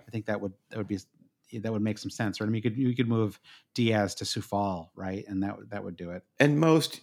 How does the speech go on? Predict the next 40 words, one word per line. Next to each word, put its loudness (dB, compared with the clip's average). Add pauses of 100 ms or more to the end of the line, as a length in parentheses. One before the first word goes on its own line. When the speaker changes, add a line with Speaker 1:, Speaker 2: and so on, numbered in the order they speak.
Speaker 2:
and 8
most 8
Liverpool 8
supporters 4
would 4
tell 6
you 8
that 6
Jota 4
is 2
definitely 2
gonna 0
be 0
playing 0
through 2
the 0
middle 4
with, 0
uh, 0
flanked 0
by 4
Salah 4
and -2
Mane, 0
and -2
Firmino 0
is -4 (600)
probably, 2
uh, -2 (280)
just -6
a, -2
a 0
bit 4
part 6
player 4
this -2
season. -4 (140)
S-, -10
Speaker 1:
Yeah. -4
Speaker 2:
um, 0